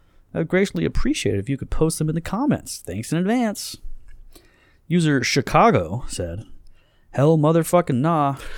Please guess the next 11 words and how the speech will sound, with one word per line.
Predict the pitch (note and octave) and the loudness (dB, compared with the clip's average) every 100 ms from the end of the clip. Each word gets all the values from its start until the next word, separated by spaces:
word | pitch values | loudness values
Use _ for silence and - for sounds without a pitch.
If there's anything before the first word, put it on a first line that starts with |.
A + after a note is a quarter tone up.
| - - | -10 -8
because | B2+ - D3 B2+ | -8 0 2 2
this | D3 D3 | 0 -2
is | C3+ | -2
an | B2 | -2
adult | G2+ - C3 - | -2 2 2 2
tickle | - D#3+ D3 B2+ | -2 -2 -2 -6
fetish | - G#3 G#3+ - | 2 4 4 2
site, | - F#2 - E3 - - | -2 -4 -4 -8 -10 -6
not | D3+ | -2
an | D3 | 0
adult | B2+ C#3+ C#3+ | 2 2 2